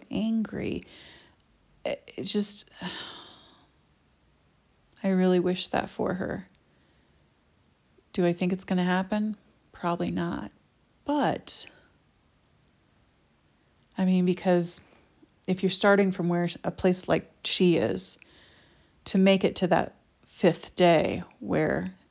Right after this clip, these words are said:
everything really starts to change, you're probably gonna have, uh, a half a dozen false starts where you make it one day and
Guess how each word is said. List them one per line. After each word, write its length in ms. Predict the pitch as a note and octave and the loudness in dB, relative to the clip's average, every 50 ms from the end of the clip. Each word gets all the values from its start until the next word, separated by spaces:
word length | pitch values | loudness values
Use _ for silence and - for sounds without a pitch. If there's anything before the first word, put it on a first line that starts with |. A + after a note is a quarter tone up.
| _ - | _ -2
everything 640 | - F3 E3+ D#3 E3 - - - F3+ E3+ E3+ E3+ F3 | 0 0 2 0 -2 -4 -6 -8 -6 -6 -4 0 2
really 400 | F#3+ F#3 F3+ F3 - - D#3+ F3+ | 4 6 6 4 4 2 -2 0
starts 380 | - - E3+ D#3 F3 - - | 0 0 0 0 0 -2 -4
to 40 | - | -2
change, 680 | - - - F#3 E3 - - F3+ - F#3 - - - - _ _ _ _ _ _ _ _ _ _ _ _ _ _ _ _ _ | -6 -6 -4 -2 -2 -2 -2 -4 -4 -4 -4 -6 -6 -10 _ _ _ _ _ _ _ _ _ _ _ _ _ _ _ _ _
you're 120 | G3 F#3+ | -4 -2
probably 320 | F#3+ - G3 G3 F#3+ F#3 | 2 4 4 4 4 4
gonna 200 | F3 - - - | 2 2 0 0
have, 340 | E3 E3+ E3 D#3+ - - - - _ _ - | 0 0 0 -2 -2 -6 -12 -20 _ _ -8
uh, 280 | - - - - - - - - _ _ _ _ - - | -8 -6 -6 -8 -10 -12 -16 -20 _ _ _ _ -16 -14
a 40 | E3+ | -8
half 240 | - - - - - | -6 -6 -6 -6 -8
a 40 | - | -6
dozen 300 | - - F3+ - - - | -4 -2 -2 -2 -4 -6
false 340 | - - - - - - | -4 -2 -2 -2 -2 -4
starts 560 | - - - - - - - - - - - - | -6 -6 -4 -4 -4 -4 -4 -6 -4 -4 -2 0
where 100 | D#3 D#3+ | 0 0
you 140 | D#3+ D#3+ | 0 0
make 220 | D3+ - D#3 - - | 0 -2 -2 -2 -4
it 80 | - | -6
one 300 | - - E2+ E2+ - - | -4 -2 -2 -2 -2 -2
day 340 | - - - - - - - - | -4 -4 -4 -4 -6 -8 -8 -10
and 220 | - - - F#3 | -10 -10 -10 -12